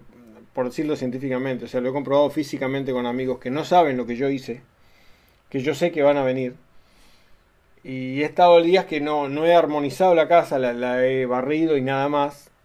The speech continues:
Y ellos vienen y están con vibra de quedarse por la onda, por todo. Tienen buena onda. Sin embargo, los días que se hace lo mismo, se limpia igual, pero está la parte alquímica, la parte de prender un incienso,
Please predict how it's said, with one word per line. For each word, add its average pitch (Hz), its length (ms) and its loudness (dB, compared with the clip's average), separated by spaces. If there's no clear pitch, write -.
Y 147 160 -2
ellos 156 220 -2
vienen 175 440 0
y 143 40 0
están 165 300 2
con 139 160 -4
vibra 151 200 2
de 139 80 2
quedarse 143 440 0
por 127 160 -2
la 120 100 0
onda, 135 360 0
por 110 180 -6
todo. 107 300 -8
Tienen 165 260 0
buena 147 220 0
onda. 127 280 -6
Sin 185 220 -4
embargo, 196 440 6
los 160 140 4
días 190 200 4
que 131 400 -4
se - 180 -2
hace 175 180 0
lo 170 140 6
mismo, 151 320 -4
se 135 140 -6
limpia 170 360 0
igual, 160 380 4
pero 180 380 6
está 151 480 4
la 135 160 0
parte 175 300 2
alquímica, 156 520 0
la 131 140 0
parte 147 280 2
de 139 80 -2
prender 147 340 -4
un 160 80 -6
incienso, 143 800 0